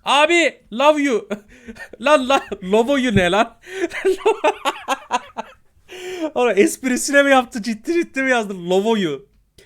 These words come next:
Ben de senin love you. <laughs> Allah. Ay, ay. Pikachu mu bu? Allah, Çe Pikachu. Oğlum, Pikachu çıldırmış. Bu ne lan? Psikopat Pikachu yapmış birisi.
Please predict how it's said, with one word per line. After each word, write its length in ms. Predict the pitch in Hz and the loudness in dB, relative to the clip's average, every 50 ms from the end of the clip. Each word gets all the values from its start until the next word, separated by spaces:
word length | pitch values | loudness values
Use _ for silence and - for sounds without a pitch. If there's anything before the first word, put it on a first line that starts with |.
| _ _ - | _ _ 2
Ben 200 | 202 254 285 294 | 2 2 4 2
de 80 | 294 269 | -2 -2
senin 340 | - 269 277 285 294 247 247 | -2 -2 -4 -4 -4 -2 -2
love 260 | 220 190 170 160 135 | -2 0 -2 -4 -6
you. 160 | 123 117 - - _ _ - - - - - _ _ | -8 -10 -14 -16 _ _ -10 -10 -10 -20 -20 _ _
<laughs> 400 | - 190 190 _ _ _ _ - | -12 -12 -12 _ _ _ _ -10
Allah. 420 | 190 180 175 175 170 170 175 185 _ _ _ _ _ _ - 349 339 311 277 _ _ _ - | -8 -8 -8 -8 -10 -10 -12 -16 _ _ _ _ _ _ -20 -20 -18 -18 -20 _ _ _ -20
Ay, 440 | 240 240 233 233 233 233 233 226 214 | -18 -16 -16 -14 -14 -14 -14 -16 -16
ay. 80 | 214 214 _ _ | -18 -20 _ _
Pikachu 400 | - - - 285 302 - - 208 | -20 -8 -6 -6 -6 -6 -8 -8
mu 180 | 180 165 156 165 | -8 -8 -8 -10
bu? 180 | 208 269 - _ _ _ _ _ _ _ 240 254 269 262 240 - | -12 -12 -14 _ _ _ _ _ _ _ -20 -20 -20 -16 -14 -6
Allah, 800 | - - 233 269 302 320 330 339 320 320 320 320 311 302 294 - - | 0 4 4 4 6 6 8 10 10 12 12 12 12 12 10 6 2
Çe 200 | - 311 302 302 | 2 2 2 2
Pikachu. 560 | 311 294 - 349 427 415 415 311 294 262 - - _ - - - - _ _ _ _ _ _ - - _ _ - | 0 -2 0 2 0 0 2 0 0 -2 -2 -4 _ -20 -20 -20 -20 _ _ _ _ _ _ -20 -20 _ _ 0
Oğlum, 560 | 202 269 302 320 320 320 302 277 262 226 - | 4 6 6 8 10 10 10 8 8 4 -4
Pikachu 440 | - 254 - - 302 302 - 311 262 | -8 -4 2 4 2 2 2 -4 -6
çıldırmış. 640 | - - 359 269 262 262 294 302 302 302 - - - | -2 0 0 0 0 0 -2 0 0 -2 -2 -2 -4
Bu 120 | 262 294 | -2 0
ne 120 | 285 277 269 | 0 2 2
lan? 180 | 269 269 262 | 0 -4 -4
Psikopat 640 | - 214 208 202 - - 254 240 240 269 269 269 _ | -6 -8 -8 -8 -4 -6 -6 -2 -2 -4 -4 -4 _
Pikachu 360 | 254 226 262 254 254 - 240 | -8 -6 -4 -6 -4 -4 -4
yapmış 380 | 220 190 - - 160 156 - 151 | -4 -4 -4 -6 -12 -12 -10 -10
birisi. 480 | 147 139 139 131 120 123 131 127 131 | -8 -8 -8 -8 -8 -8 -10 -10 -12